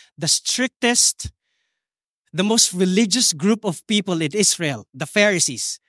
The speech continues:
They are, they're not actually almost priests. Some of them are priests. Some of them are members of the Sanhedrin, the council. But they are very religious. What they do? What do they do? They pray three times a day. They fast twice a week.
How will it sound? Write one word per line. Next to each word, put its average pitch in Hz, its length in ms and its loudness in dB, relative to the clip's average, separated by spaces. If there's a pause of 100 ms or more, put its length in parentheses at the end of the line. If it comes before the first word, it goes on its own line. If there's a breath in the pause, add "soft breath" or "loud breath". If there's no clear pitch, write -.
(140)
They 185 140 0
are, 214 420 2 (440)
they're 165 180 -2
not 190 260 0
actually 143 560 -4
almost 147 380 -4
priests. - 440 -2
Some 190 140 0
of 160 80 -4
them 143 140 -2
are 120 100 -8
priests. - 480 -6 (200 loud breath)
Some 226 180 2
of 214 100 2
them 202 140 4
are 170 120 6
members 175 360 2
of 143 120 -6
the 143 80 -4
Sanhedrin, 139 580 0
the 117 80 -10
council. 139 500 -6 (500 soft breath)
But 170 140 2
they 190 80 4
are 269 160 4
very 214 340 2
religious. 160 680 0
What 202 200 0
they 214 120 4
do? 220 300 0
What 202 180 -6
do 269 120 -4
they 240 140 -2
do? 123 280 -8 (500 loud breath)
They 175 120 2
pray 233 680 2 (140)
three 202 240 -2
times 196 280 2
a 196 60 0
day. 151 280 2
They 151 180 0
fast 208 440 0
twice 175 300 0
a 165 60 0
week. 139 260 -4